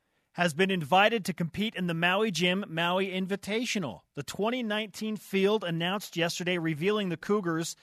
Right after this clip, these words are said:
as one of eight teams to play in one of the premier non-conference multi-team events in all of college hoops.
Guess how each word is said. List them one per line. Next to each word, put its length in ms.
as 180
one 180
of 180
eight 320
teams 380
to 100
play 600
in 260
one 320
of 160
the 140
premier 500
non-conference 840
multi-team 840
events 560
in 160
all 460
of 200
college 520
hoops. 520